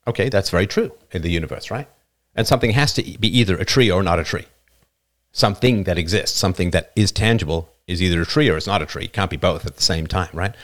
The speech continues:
So logic comes from the objective and universal properties of matter and energy. Comes from scientific laws, it comes from laws of physics and electromagnetism and strong and weak forces and so on, because matter behaves in a universal, objective and predictable fashion.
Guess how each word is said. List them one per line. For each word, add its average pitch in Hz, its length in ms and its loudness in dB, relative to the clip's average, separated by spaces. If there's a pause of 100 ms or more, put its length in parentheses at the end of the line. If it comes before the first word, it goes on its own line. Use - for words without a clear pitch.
(360)
So 143 380 2 (540)
logic 110 600 0
comes 117 300 2
from 101 200 2
the 87 300 2 (200)
objective 104 520 -2
and 90 100 2
universal 92 460 4
properties 92 580 0
of 92 140 -4
matter 87 240 0
and 85 80 0
energy. 147 380 -4 (760)
Comes 90 280 0
from 80 360 0
scientific 80 500 -2
laws, 120 240 4
it - 80 -8
comes 80 260 -4
from 78 120 -2
laws 78 240 -2
of 76 60 -8
physics - 360 -2
and 76 200 -4 (300)
electromagnetism 98 960 0
and 73 120 -2
strong 85 280 0
and 73 80 -2
weak 87 280 -2 (120)
forces 127 500 0
and 98 80 -2
so 117 180 2
on, 87 180 0 (340)
because 95 640 -2
matter 95 440 0
behaves 92 520 2
in 90 80 2
a 85 40 2
universal, 113 480 2
objective 101 420 0
and 87 100 -4
predictable 92 380 -2
fashion. 120 500 -2